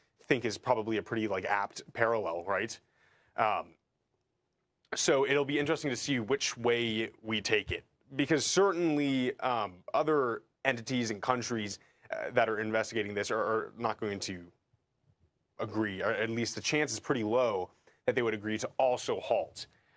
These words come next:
uh, A I development. So Palantir's angle is like, "No, let's just chug full force ahead." And we'll see, this will probably be decent, um, uh, for, for their equity, but, uh, you know, we'll wait to see.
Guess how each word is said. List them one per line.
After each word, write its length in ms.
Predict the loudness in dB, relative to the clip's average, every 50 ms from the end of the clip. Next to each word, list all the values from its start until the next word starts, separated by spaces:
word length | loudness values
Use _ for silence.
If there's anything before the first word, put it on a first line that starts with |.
| -20 -4 0
uh, 200 | 2 2 2 2 0 2
A 160 | 2 4 4
I 300 | 4 4 2 0 -2 -4 -6
development. 560 | 0 2 2 2 2 -2 -6 -8 -10 -12 -16 -20 _ _ _ _ _
So 500 | 2 4 6 6 6 6 4 2 0 -4 -12 _ _ _ _ _ _ _ _ _
Palantir's 720 | 6 6 6 8 6 4 2 0 0 0 0 0 0 0
angle 480 | -2 -2 -2 0 0 2 2 2 2
is 220 | 0 -2 -2 0 0
like, 200 | 0 -2 -2 -2
"No, 360 | 0 0 2 2 0 -2 -6 -10 _ _ _ _ _ _ _ _ _ _ _ _ _
let's 500 | -6 0 2 2 2 2 -2 -6 -6 -6 -8 _
just 300 | 0 0 0 0 -4 -10 _ -6
chug 320 | 2 2 2 2 2 -2
full 200 | -4 -2 -2 -2
force 300 | 0 0 0 0 0 -2 -2
ahead." 260 | 0 0 0 0 -2 -10 _ _ _ _ _ _ -2 2
And 80 | 4
we'll 120 | 6 6 4
see, 180 | 4 2 2
this 180 | 2 2 2 2
will 80 | 0 0
probably 280 | 2 2 4 4 2
be 160 | 2 0 0
decent, 400 | 0 0 0 0 0 -2 -2 -2 -10 _ _ _
um, 380 | 2 4 4 2 0 -4 -12 -20 _ _ _ _ _ _ _ _ _ _ _ _ _ _ _ _ _ -18 -18 -4 0
uh, 220 | 2 2 2 2
for, 180 | 2 0 0 0 0
for 120 | -2 0
their 160 | 2 2 2 2
equity, 360 | 0 0 -2 -4 -4 -6 -10 -14 _ 0
but, 140 | 2 2 4
uh, 200 | 4 2 0 0 -2 -4 -6 -8 -14 _ _ _ _
you 80 | -10 -10
know, 100 | -10 -10 _ _
we'll 120 | -2 0
wait 200 | 0 0 -2 -2
to 80 | -4 -8
see. 300 | -8 -6 -6 -6 -8